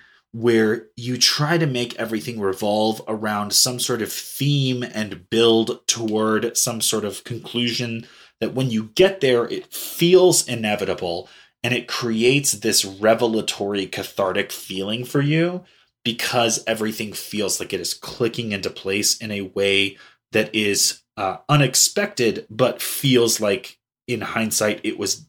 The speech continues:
always destined to be. That's the mark of m-, most, most really well-written stories are gonna do something like that. My Hero Academia is like, this author is a master of that.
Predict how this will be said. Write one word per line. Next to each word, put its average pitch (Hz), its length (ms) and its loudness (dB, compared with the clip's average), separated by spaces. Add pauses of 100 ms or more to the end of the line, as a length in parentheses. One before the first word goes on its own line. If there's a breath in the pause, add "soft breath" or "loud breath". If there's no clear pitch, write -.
always 95 380 0
destined 92 520 -4
to - 160 -6
be. - 320 -12 (440 soft breath)
That's 151 360 -2
the 135 160 2
mark 117 340 2
of 110 160 0
m-, 123 340 -2
most, 165 440 6 (280)
most 175 380 4
really 131 320 4
well-written 107 400 2
stories 95 320 -2
are 92 60 -6
gonna 98 160 -6
do 98 240 -6
something 92 480 -4
like 90 280 -6
that. 82 300 -10 (580 loud breath)
My 139 300 2
Hero 147 220 2
Academia 110 600 0
is - 320 2
like, 95 380 -8
this 151 220 2
author 139 260 -2
is 110 140 -2
a 90 80 -6
master 87 1120 -2
of - 160 -6
that. 87 340 -8